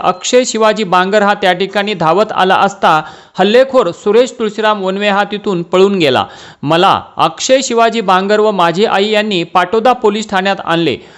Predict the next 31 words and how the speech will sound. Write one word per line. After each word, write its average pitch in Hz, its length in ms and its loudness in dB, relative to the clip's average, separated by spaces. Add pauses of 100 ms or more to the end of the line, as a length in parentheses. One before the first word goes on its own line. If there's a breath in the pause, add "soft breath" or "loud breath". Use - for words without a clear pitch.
(160 loud breath)
पोलिसांनी 247 580 0
सरकारी 220 400 -2
दवाखान्यात 208 640 0
उपचार 220 400 -2
करण्यासाठी 202 500 -4
पाठवले. 156 560 0 (320 loud breath)
मला 170 320 2
डोक्यात 175 400 -2
सहा 202 340 -2
टाके 226 340 -2
पडले 214 320 -2
असून 202 400 -4
दिनांक 214 400 -2
एक 233 340 0
बारा 220 320 2
दोन 196 180 -2
हजार 208 300 0
चोवीस 208 440 -4
रोजी 196 260 -2
दवाखान्यातून 190 800 0 (360 loud breath)
डिस्चार्ज 220 560 0
देण्यात 208 340 0
आला. 135 260 2 (320 loud breath)
त्यावरून 170 500 0
सुरेश 233 540 0
तुळशीराम 220 440 -2
वनवे, 190 360 -2
राहणार 170 420 0
भायाळा, 180 400 2
याच्या 214 300 0
विरुद्ध 202 460 0